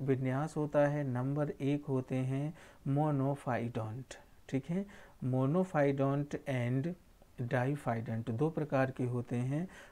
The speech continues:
monophyodont और diphyodont। तो monophyodont कौन से होते हैं और diphyodont कौन से होते हैं? मोनो का मतलब एक, जो लाइफ में एक बार निकलें, वो monophyodont कहलाते हैं, और लाइफ में जो दो बार निकलते हैं, उनको di-,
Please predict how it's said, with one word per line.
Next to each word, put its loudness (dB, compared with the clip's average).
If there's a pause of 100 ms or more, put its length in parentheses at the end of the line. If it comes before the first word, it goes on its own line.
(120)
monophyodont 2 (280)
और 2
diphyodont। 0
तो 0
monophyodont 0
कौन 0
से -2
होते 0
हैं 0
और 2
diphyodont 0
कौन 0
से -4
होते 0
हैं? 2
मोनो 2
का 0
मतलब 0 (100)
एक, 0 (420)
जो 2
लाइफ 0
में 0 (160)
एक 6
बार 4
निकलें, 2 (280)
वो 4
monophyodont 4
कहलाते 2
हैं, 0
और -2
लाइफ 0
में -2
जो 0
दो 2
बार 2
निकलते 0
हैं, 0
उनको -2
di-, 0